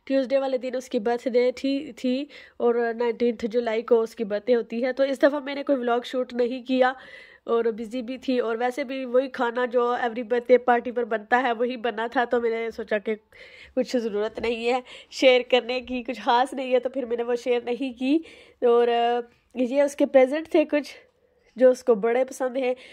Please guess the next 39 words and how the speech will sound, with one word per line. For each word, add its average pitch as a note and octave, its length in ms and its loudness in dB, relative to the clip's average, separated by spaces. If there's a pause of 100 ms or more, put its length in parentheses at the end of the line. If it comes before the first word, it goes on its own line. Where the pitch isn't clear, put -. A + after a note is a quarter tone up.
(160)
उसने C4+ 240 0
लिस्ट A#3+ 300 -6
बनाई A#3+ 280 2
हुई B3 160 -6
थी B3+ 140 -4
कि B3+ 220 2
यूनिकॉर्न B3 480 -2
की C4 120 -2
चीज़ें B3+ 340 0
ज़्यादा G#3+ 320 -2
हों, B3+ 280 -4 (520)
तो G#3+ 600 2
फिर A#3+ 140 2
उसके A#3+ 220 0
लिए A#3 180 2
यूनिकॉर्न A3+ 480 -2
वगैरह A3+ 340 0 (380)
ही B3 280 -2
लाए A3+ 260 -2
गए A#3+ 200 4
हैं A#3 280 -2
और - 200 -6
सब A3+ 460 -10
उसके A3+ 240 -6
लिए A3 160 -2
बहुत A3 420 -8
ही A#3+ 80 0
अच्छे A#3 220 -4
गिफ्ट A#3 260 -6
लाए A3 280 -2
हैं। B3+ 140 0
उसको G#3+ 400 -4
बड़े A3 340 2
पसंद C4 340 -4
हैं, B3 180 -2
बहुत B3+ 280 0
खुश C#4 220 -2
है। B3+ 80 2
रा-, A#3 140 0